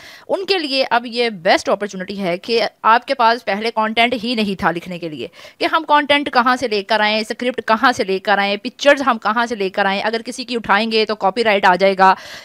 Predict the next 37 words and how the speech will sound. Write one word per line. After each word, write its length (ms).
ये 380
Meta 520
एआई 520
की 260
वजह 300
से 200
ये 200
चीज़ 260
अब 60
बहुत 560
ही 120
आसान 340
हो 80
गई 160
है 160
कि 80
अब 220
आप 280
वीडियो 340
खुद 160
क्रिएट 360
कर 140
सकते 240
हैं, 260
पिक्चर्स 420
खुद 180
बना 260
सकते 280
हैं, 260
कंटेंट 440
आपको 340
बेतहाशा 720
यहाँ 320
से 80
मिल 180
सकता 300
है। 220